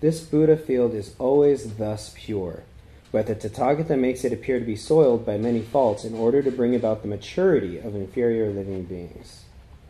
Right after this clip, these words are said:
For example, Shariputra, the gods of the heaven all take their food from a single precious vessel, yet the nectar which nourishes each one differs according to the differences of the merits each has accumulated.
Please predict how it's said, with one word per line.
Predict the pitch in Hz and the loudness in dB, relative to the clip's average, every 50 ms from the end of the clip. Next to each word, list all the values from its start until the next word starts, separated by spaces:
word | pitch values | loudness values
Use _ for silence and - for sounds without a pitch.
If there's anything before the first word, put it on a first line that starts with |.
| - - - - - - - - - - - - - - - - | -20 -20 -20 -20 -20 -20 -20 -20 -20 -20 -20 -20 -20 -20 -20 -2
For | - 131 120 | 4 4 4
example, | 117 110 135 160 175 170 175 | 4 6 4 4 6 6 4
Shariputra, | 143 - - 127 120 117 113 - 123 110 - 120 107 | 2 4 4 4 4 4 2 0 -4 -2 -2 -2 -2
the | 101 101 | -2 -2
gods | 101 120 123 139 156 165 175 170 160 - | 0 2 2 4 4 4 2 0 -4 -10
of | - - 143 135 120 | -4 -2 -2 -2 -2
the | 113 104 | -4 -6
heaven | 101 143 143 113 101 87 87 95 98 - - - - - - | -4 -4 -4 -4 -4 -8 -8 -12 -14 -18 -20 -20 -20 -20 -6
all | - 131 147 165 | 2 4 4 4
take | 160 - 170 160 165 | 4 4 0 2 4
their | 160 143 | 2 2
food | 123 - - 139 127 123 120 | 2 0 0 2 2 2 2
from | - 123 110 | 0 -4 -4
a | 101 - | -4 -6
single | - - - 143 143 143 143 147 135 | -8 -6 -4 -2 -2 2 2 0 0
precious | 139 - 123 113 117 - 113 104 - | 0 -2 -4 -4 -2 -4 -8 -8 -6
vessel, | 104 107 107 110 - - 85 85 - - - - - - - - | -8 -8 -8 -6 -8 -12 -14 -14 -16 -18 -20 -20 -20 -20 -10 -2
yet | - 117 117 110 | 0 0 0 2
the | 110 110 | 0 2
nectar | 113 123 143 165 165 - - 160 | 2 2 2 0 0 2 4 4
which | 117 131 123 120 - | 4 4 2 0 0
nourishes | 131 127 131 143 151 147 143 - - 110 107 107 107 | 0 2 4 4 4 2 2 0 -2 -2 -2 -4 -4
each | 139 147 151 - | -6 -6 -4 -2
one | - 135 120 117 | -2 0 0 0
differs | 113 131 147 143 - 110 95 92 | 2 2 0 0 0 -4 -4 -4
according | 104 101 - - 135 135 135 139 139 131 131 123 | -6 -8 -4 -2 0 0 2 2 2 0 0 -2
to | - 139 | -4 -4
the | 110 107 | -4 -4
differences | 104 107 135 135 - - 139 131 - - 143 135 127 120 | -4 -4 -4 -4 -4 -4 -6 -6 -4 -2 -4 -2 -2 -6
of | - 120 107 | -10 -10 -8
the | 104 95 | -6 -6
merits | 98 104 110 113 113 113 110 - - | -4 -2 -2 -2 -2 -2 -4 -6 -10
each | 110 104 - | -12 -10 -8
has | - 104 95 92 | -8 -8 -8 -8
accumulated. | 92 - - - 175 165 131 104 82 - - - - | -12 -12 -6 -4 -2 -2 -2 -2 -4 -8 -12 -16 -18